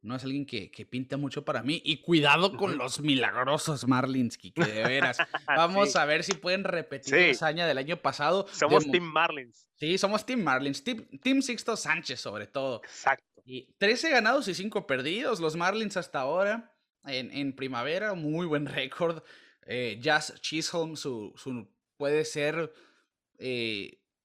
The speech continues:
Speaker 1: quizá uno de los pilares ofensivos y tremendo pelotero, este candidato a novato del año, sin duda alguna. Vamos a ver si pueden repetir la hazaña del año pasado y colarse a playoff cuando nadie se lo esperaba.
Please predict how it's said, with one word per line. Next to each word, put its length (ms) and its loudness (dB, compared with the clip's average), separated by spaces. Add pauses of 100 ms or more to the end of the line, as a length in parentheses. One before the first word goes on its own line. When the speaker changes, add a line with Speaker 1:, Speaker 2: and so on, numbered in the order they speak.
(220)
Speaker 1:
quizá 380 -2
uno 120 -2
de 60 0
los 140 0
pilares 380 -4
ofensivos 720 -4
y 180 -16 (140)
tremendo 560 -2
pelotero, 560 -6
este 240 -8
candidato 380 -8
a 40 -6
novato 360 -10
del 100 -6
año, 220 -8
sin 240 -12
duda 240 -6
alguna. 440 -6 (600)
Vamos 320 -4
a 80 0
ver 240 -2
si 160 -10
pueden 200 0
repetir 440 -4
la 80 -2
hazaña 340 -4
del 80 -2
año 220 -6
pasado 340 -4
y 80 -6
colarse 380 -6
a 80 -8
playoff 340 -4
cuando 340 -8
nadie 440 0
se 120 -8
lo 60 -10
esperaba. 600 -2